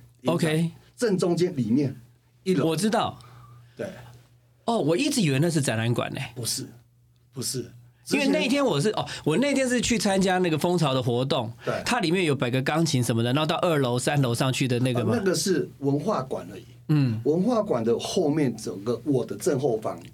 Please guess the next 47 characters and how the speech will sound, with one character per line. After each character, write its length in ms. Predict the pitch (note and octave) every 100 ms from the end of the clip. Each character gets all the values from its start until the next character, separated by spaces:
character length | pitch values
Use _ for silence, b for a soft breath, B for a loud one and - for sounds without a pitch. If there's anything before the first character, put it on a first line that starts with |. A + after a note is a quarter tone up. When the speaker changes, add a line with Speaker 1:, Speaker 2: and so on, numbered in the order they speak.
| -
Speaker 2:
哦， 80 | F3
有 100 | E3
一 40 | F#3
个 100 | E3
从 240 | - D#3+
楼 160 | D#3+ D3+
梯 240 | E3+ F3+
的 80 | D3
下 280 | C#3 E3 C3+
面 120 | C3+
那 80 | A#2+
边 200 | A2+ A2
是 100 | G#2+
不 120 | G#2+
是？ 60 | D3
Speaker 1:
对， 120 | D3
对， 120 | B2+
对， 120 | A#2 A2+
对， 140 | A2 - -
对。 100 | B2
Speaker 2:
所 120 | C4+
以 40 | B3+
那 180 | D4
个 140 | D#4 F3+ -
对 160 | B3
平 160 | A3 E3
常 80 | E3
没 80 | E3
有 60 |
对 120 | D3+
外 120 | D3+ C3
开 180 | C3
放 180 | A#2+ B2
吗？ 60 | G#2
Speaker 1:
没 80 | E3
有， 80 |
没 60 | D3
有， 60 | C3
没 60 |
有， 120 | B2
因 100 | D#3+
为 80 | A#3+
刚 260 | G#3 F#3+ G3
做 200 | F#3+ D#3
完 160 | A#2
隔 200 | A#2 F#2+
音。 160 | F#2+ F#2